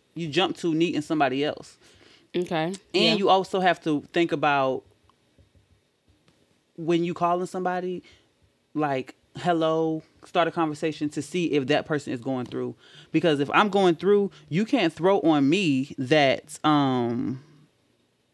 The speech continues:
Speaker 1: you can't throw on me that you having problems too.
Speaker 2: Yeah.
Speaker 1: Now you just doubled my stress because now I have to push my problems to the back burner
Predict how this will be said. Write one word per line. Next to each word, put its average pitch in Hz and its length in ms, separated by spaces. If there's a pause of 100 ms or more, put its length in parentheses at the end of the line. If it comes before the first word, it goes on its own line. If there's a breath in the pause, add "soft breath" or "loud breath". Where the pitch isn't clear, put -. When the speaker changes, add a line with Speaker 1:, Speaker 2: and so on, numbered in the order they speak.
(540 loud breath)
Speaker 1:
you 202 100
can't 214 240
throw 208 180
on 180 180
me 190 180
that 139 440 (220)
you 165 220
having 151 260
problems 127 380
too. 165 200
Speaker 2:
Yeah. 170 340 (140)
Speaker 1:
Now 170 140
you 208 120
just 175 240
doubled 165 340
my 160 160
stress 139 320
because 147 200
now 165 140
I 196 40
have 185 140
to 143 60
push 214 280
my 196 140
problems 196 340
to - 140
the 202 80
back 147 260
burner 120 400